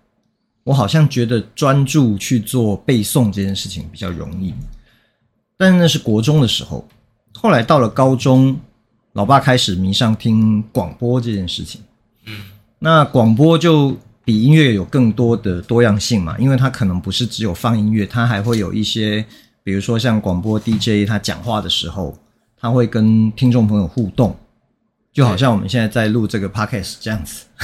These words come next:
Speaker 2: 对。
Speaker 1: <laughs> 那所以一开始我会发现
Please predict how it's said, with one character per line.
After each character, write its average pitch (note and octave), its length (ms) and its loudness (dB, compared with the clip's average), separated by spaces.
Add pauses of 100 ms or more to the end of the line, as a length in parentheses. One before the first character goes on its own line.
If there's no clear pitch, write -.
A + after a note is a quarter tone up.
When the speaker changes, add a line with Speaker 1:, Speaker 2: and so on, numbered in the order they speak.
Speaker 2:
对。 B2+ 120 -4 (300)
Speaker 1:
<laughs> - 360 -16
那 F3 320 2 (380)
所 F#3 180 2
以 B2+ 220 2 (1300)
一 A3 100 -2
开 G#3 280 2
始 F2 360 -2 (480)
我 A2+ 200 -4
会 E3+ 200 2
发 C#3+ 240 2
现 B2 340 0